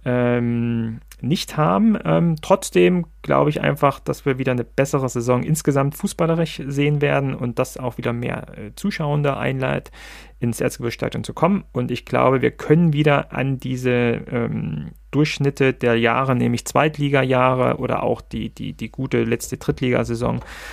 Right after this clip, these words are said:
anknüpfen. Da hat man nämlich auch so achteinhalb, achttausendsechshundert, achttausendsiebenhundert Zuschauer. Und das ist meine Wette, kann ja auch immer mal so ein bisschen, äh,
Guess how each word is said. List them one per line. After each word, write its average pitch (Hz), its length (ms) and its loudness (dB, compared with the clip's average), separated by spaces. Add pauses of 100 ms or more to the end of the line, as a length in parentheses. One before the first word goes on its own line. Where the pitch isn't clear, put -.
(160)
anknüpfen. 151 720 4
Da 113 100 0
hat - 120 -4
man 117 100 6
nämlich 110 260 0
auch 117 120 -4
so - 160 -4
achteinhalb, 113 680 -2
achttausendsechshundert, 110 800 -6
achttausendsiebenhundert 113 800 -8
Zuschauer. 127 440 -4 (420)
Und 254 240 4
das 135 120 2
ist 131 120 -6
meine 110 240 0
Wette, 147 340 -4 (140)
kann 139 180 -4
ja 151 140 4
auch - 160 -6
immer 139 120 2
mal 120 160 0
so 117 100 -4
ein 110 80 -2
bisschen, 113 480 -6
äh, 107 220 -6